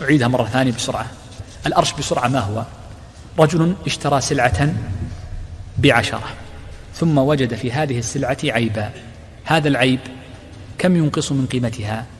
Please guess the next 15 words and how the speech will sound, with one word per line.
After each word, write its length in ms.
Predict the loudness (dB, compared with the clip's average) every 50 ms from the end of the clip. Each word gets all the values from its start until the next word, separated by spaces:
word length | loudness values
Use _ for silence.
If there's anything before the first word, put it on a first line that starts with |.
| -20 -20 -12 -2 2
قالوا: 300 | 2 4 4 4 4 4
"ينقص 460 | 2 2 2 0 -2 -2 -4 -2 -2
نصف 200 | -2 -2 -2 -4
القيمة". 360 | -4 -4 -2 -2 -2 -2 -4 -6 -10 -14 -16 -18 -18 -18 -18 -20 -20 -20 -20 -18 -18 -20 -20 -20 -20 -6 -2 0
إذن 240 | 2 2 2 0
حينئذ 640 | 0 0 0 0 0 0 0 -2 0 2 2 2 2
نقول: 360 | 2 0 2 2 2 2 0 -2 -4 -10 -16 -16 -18 -18 -18 -18 -18 -18 -18 -20 -20 -20 -20 -20 -20 -20 -20 -20 -20 -16 -6 -2
"يرد 320 | 2 4 4 4 4 2 2
له 360 | 2 2 2 2 0 -2 -2 -4 -10 -14 -16 -16 -18 -18 -18 -18 -20 -20 -18 -18 -20 -20 -20 -12 -6 -2
نصف 260 | 0 0 0 -2 -4
الثمن"، 340 | -6 -8 -6 -6 -6 -6 -8 -10 -14 -18 -20 -20 -20 -20 -20 -20 -20 -20 -14 -4 -2
وهو 160 | 0 2 2
خمسة. 340 | 2 0 -2 -4 -6 -8 -10 -10 -14 -18 -18 -18 -18 -18 -12 -6
هذا 180 | -2 -2 -2
باختصار. 400 | -2 -4 -6 -10 -10 -12 -12 -12